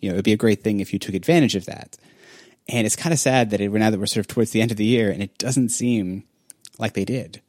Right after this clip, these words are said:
Like, it doesn't seem like there was any kind of movement on that to leverage all of these people who are excellent at explaining things, of creating example apps, of sort of doing this, this work in a way that, um,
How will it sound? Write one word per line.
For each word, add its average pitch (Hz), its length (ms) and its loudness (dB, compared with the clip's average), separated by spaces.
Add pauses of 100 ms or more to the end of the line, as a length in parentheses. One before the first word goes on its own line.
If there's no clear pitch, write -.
Like, 98 200 -4
it 113 80 -8
doesn't 131 200 2
seem 139 380 6
like 107 280 0 (960)
there 117 120 4
was 110 120 4
any 123 260 8
kind 113 180 -2
of 98 100 -2
movement 107 500 2
on 110 180 2
that 95 240 -2 (120)
to 107 160 -2
leverage 113 600 2
all 127 200 4
of 139 80 0
these 113 380 2
people 127 320 -2
who 107 120 0
are 104 140 2
excellent 117 400 0
at 92 100 -8
explaining 123 460 4
things, 98 280 0
of 107 160 -12
creating 117 520 4
example 101 380 -2
apps, 87 320 -6
of 92 260 -10 (680)
sort 101 200 -4
of 113 320 -10
doing 131 320 6
this, 117 220 2
this - 240 -4
work 110 340 -2
in 120 120 -2
a 104 60 0
way 104 200 2
that, 95 420 -4 (640)
um, 82 520 -8